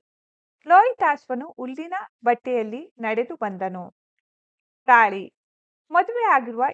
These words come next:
ಹಿಂದೂ ಸ್ತ್ರೀಯರು ಕೊರಳಿಗೆ ತಾಳಿಯನ್ನು ಹಾಕಿಕೊಂಡಿರುತ್ತಾರೆ.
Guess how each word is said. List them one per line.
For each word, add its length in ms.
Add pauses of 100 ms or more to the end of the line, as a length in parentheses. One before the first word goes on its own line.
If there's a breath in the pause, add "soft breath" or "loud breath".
ಹಿಂದೂ 260
ಸ್ತ್ರೀಯರು 560
ಕೊರಳಿಗೆ 540
ತಾಳಿಯನ್ನು 520
ಹಾಕಿಕೊಂಡಿರುತ್ತಾರೆ. 1300